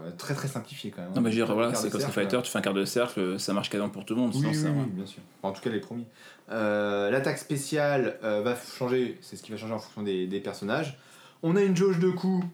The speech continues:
Speaker 1: qu'on est capable d'encaisser avant que la car-, la garde se brise, donc qu'on peut retrouver dans, dans certains jeux de combat. Euh, et on va pouvoir s-, switcher entre les personnages avec le bouton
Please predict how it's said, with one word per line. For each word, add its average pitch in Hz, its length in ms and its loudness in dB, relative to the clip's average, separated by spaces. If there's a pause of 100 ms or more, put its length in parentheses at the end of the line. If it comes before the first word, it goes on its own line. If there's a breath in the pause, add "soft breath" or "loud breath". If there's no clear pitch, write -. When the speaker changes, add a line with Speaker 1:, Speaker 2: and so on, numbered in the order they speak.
(400)
Speaker 1:
qu'on 131 160 -2
est 131 80 0
capable 143 340 0
d'encaisser 127 400 -2
avant 120 220 0
que - 60 -8
la 110 80 -4
car-, - 300 -4
la 104 120 0
garde 131 220 -2
se - 160 -8
brise, 123 420 -4
donc 98 260 -10
qu'on 95 220 -10
peut 98 160 -10
retrouver 101 260 -10
dans, 92 280 -6
dans 95 100 -6
certains 98 280 -10
jeux 98 100 -8
de - 60 -14
combat. - 340 -6 (500 loud breath)
Euh, 98 640 -6
et 151 100 0
on 170 80 2
va 156 120 2
pouvoir 170 460 -4
s-, - 140 -14 (320)
switcher - 480 -2
entre 185 200 -2
les 131 100 2
personnages 131 420 -4
avec 123 140 -6
le 110 60 -6
bouton 113 280 -8